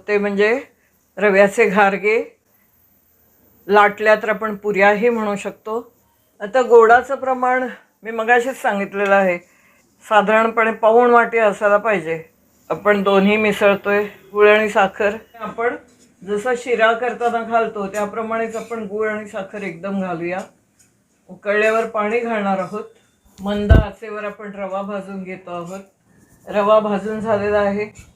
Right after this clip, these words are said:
पाण्याला उकळी पण तोपर्यंत आलेली आहे. आणि हे आपलं मोजलेलं पाणी यामध्ये आता घालून द्यायचं आहे. रवा छान फुलल्यानंतर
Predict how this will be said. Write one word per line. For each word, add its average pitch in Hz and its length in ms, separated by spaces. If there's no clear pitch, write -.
पाण्याला 190 460
उकळी 214 240
पण 233 260
तोपर्यंत 202 500
आलेली 208 460
आहे. 180 320
आणि 208 180
हे 220 120
आपलं 233 300
मोजलेलं 226 520
पाणी 226 360
यामध्ये 202 400
आता 202 220
घालून 196 400
द्यायचं 170 300
आहे. 151 220
रवा 208 400
छान 240 420
फुलल्यानंतर 214 920